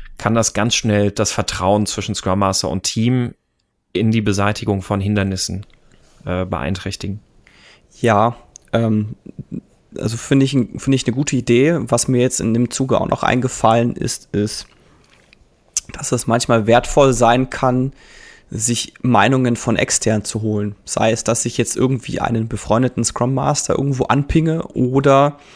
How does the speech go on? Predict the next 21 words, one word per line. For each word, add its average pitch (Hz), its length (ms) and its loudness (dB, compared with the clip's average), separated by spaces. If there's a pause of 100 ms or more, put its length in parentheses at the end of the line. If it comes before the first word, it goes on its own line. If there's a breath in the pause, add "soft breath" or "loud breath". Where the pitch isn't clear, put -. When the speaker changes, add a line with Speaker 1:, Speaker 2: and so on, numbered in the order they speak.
(340 loud breath)
Speaker 2:
es - 120 -14
gibt - 200 -2
ja 120 80 6
zum - 160 -2
Beispiel 120 360 2
bei 113 400 2
Facebook - 520 0
eine 113 160 0
Scrum 143 280 2
Master 131 300 4
Community 135 560 0
Gruppe, 135 440 2
dass - 200 -6
ich - 140 -4
da 110 140 4
einfach 131 280 2
mal 117 140 2
mein, 120 260 2
mein 113 240 2
Problem 123 600 0
reinschreibe 139 920 2